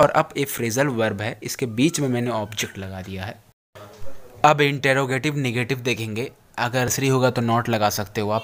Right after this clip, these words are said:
प्लेस कहाँ रहेगा? सब्जेक्ट के just बाद। Examples हैं और इसमें question word भी होंगे और was और where से भी question होंगे।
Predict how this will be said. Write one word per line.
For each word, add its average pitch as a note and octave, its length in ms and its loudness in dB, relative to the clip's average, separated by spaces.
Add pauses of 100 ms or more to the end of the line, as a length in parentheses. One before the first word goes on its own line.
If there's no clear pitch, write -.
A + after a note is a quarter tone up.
(100)
प्लेस C3+ 320 6
कहाँ B2+ 260 0
रहेगा? C3 280 2
सब्जेक्ट A2+ 480 -2
के B2 80 0
just A2 300 0
बाद। A2 360 0 (480)
Examples B2+ 640 2
हैं C#3 200 -6 (400)
और C3 80 4
इसमें D#3 220 4
question D3 360 4
word D3 220 6
भी D3+ 120 2
होंगे D3+ 280 4
और B2+ 240 4
was C3 360 8
और C3+ 140 2
where C3 220 6
से C#3 120 0
भी B2 120 2
question A2+ 340 0
होंगे। G#2 280 -4